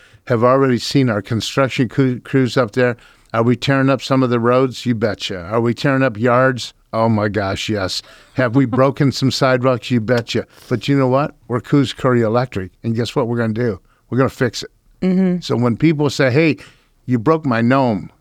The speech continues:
Speaker 1: well, we're gonna try to fix your gnome that was in the front yard. If they say, "Hey, you broke my sidewalk. Look at that. When you ran that,
Speaker 2: Mm-hmm.
Speaker 1: you did that." Well,
Speaker 2: Mm-hmm.
Speaker 1: we, we have a full-time, uh, liaison person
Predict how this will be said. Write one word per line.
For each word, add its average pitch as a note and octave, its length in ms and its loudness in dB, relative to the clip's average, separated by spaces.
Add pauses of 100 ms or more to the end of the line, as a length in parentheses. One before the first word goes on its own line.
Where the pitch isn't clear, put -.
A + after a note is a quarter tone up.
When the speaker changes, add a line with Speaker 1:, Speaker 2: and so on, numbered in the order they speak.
(140)
Speaker 1:
well, A2 200 -2
we're A#2+ 100 2
gonna B2 120 2
try A#2+ 200 -2
to G#2 80 -4
fix C3 300 -2
your A2+ 80 0
gnome A2 360 2
that G#2 100 -6
was G#2+ 160 -2
in A#2 80 4
the A2 80 0
front B2 240 0
yard. A#2+ 320 0 (260)
If A#2 140 -2
they C3 100 2
say, C3+ 240 0
"Hey, D3 300 2 (260)
you B2+ 140 0
broke D#3 260 0
my A#2 120 -2
sidewalk. A2+ 760 0
Look C3+ 180 0
at C#3 100 -16
that. A#2 200 0
When G#2+ 120 -2
you A2+ 140 0
ran C3+ 340 2
that, A#2+ 140 0
Speaker 2:
Mm-hmm. F#3 220 -2
Speaker 1:
you F3+ 80 -2
did C#3 180 0
that." A2 240 0 (240)
Well, E3 220 0
Speaker 2:
Mm-hmm. D3 60 2
Speaker 1:
we, D#3 140 2
we C#3 240 2
have C3+ 160 2
a B2 100 2
full-time, B2 720 -2
uh, A2 180 -2
liaison A2+ 680 0
person A#2 420 -2